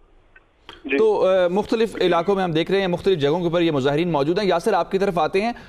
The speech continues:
Speaker 2: हुकूमत ये कह रही थी, इवन वजीर आजम ने कहा कि सरकारी मुलाजमीन के मसाइल हैं, तनख्वाह नहीं बढ़ी,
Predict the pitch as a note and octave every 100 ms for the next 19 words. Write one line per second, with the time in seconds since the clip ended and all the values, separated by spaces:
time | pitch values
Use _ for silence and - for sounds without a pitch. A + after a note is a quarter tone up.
0 | - _ F3+ F3+ A3+ B3 A#3+ A3 G#3 G#3+
1 | A3+ B3 A#3 A3 E3+ F3 G3+ F3+ A3 A3
2 | G#3 G3 A3 A3 G#3+ F3+ F#3+ G#3+ G3 F#3+
3 | G3 G#3 A3 G3+ G3 G3+ G3+ F#3 G3+ F#2+
4 | - D3 D#3 F#3 F3+ F3+ G#3+ G#3+ A3+ A3+